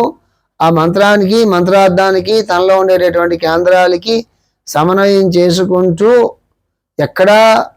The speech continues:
ఉచ్చారణ దోషాలు లేకుండా ఆ సమన్వయం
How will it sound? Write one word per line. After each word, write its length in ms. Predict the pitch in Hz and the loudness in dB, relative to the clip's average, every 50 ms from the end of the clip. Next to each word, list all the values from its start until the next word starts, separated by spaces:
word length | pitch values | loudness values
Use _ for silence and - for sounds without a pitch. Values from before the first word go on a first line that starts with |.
| _ _ _ _ _ _ _ - | _ _ _ _ _ _ _ -6
ఉచ్చారణ 440 | 139 139 - 185 185 190 196 202 196 185 | -6 -4 0 0 2 2 2 2 2 2
దోషాలు 400 | 196 190 175 - 202 190 185 180 | 2 2 2 2 2 2 2 2
లేకుండా 560 | 170 170 175 170 175 180 175 170 180 202 - 107 - - - _ _ _ _ _ _ _ _ _ _ _ _ _ _ | 2 2 0 0 0 -2 -2 0 0 2 2 0 0 -2 -8 _ _ _ _ _ _ _ _ _ _ _ _ _ _
ఆ 100 | - 160 165 | -2 -2 -2
సమన్వయం 520 | 156 165 165 165 185 202 208 214 214 214 | 0 -2 -2 0 0 0 0 2 2 0